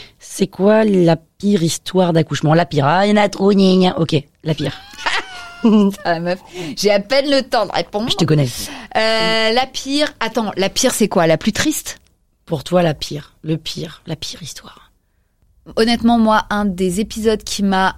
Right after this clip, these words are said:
Speaker 2: fait le plus pleurer, euh, c'est l'épisode de Cathy.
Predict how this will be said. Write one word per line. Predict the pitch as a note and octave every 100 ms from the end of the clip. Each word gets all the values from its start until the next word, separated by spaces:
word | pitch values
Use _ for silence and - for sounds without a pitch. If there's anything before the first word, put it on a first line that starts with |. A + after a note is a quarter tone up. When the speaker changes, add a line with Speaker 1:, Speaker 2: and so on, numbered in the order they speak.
| -
Speaker 2:
fait | - - G#3 F#3+
le | G3 F3+
plus | - - A3+ - -
pleurer, | - A3 G3 F3+ F3+ - _ _
euh, | F3 E3 E3 E3 D#3+ D#3+ D#3+
c'est | D#3 - G3
l'épisode | F#3 - F3+ F3+
de | E3+
Cathy. | F3 F3 - -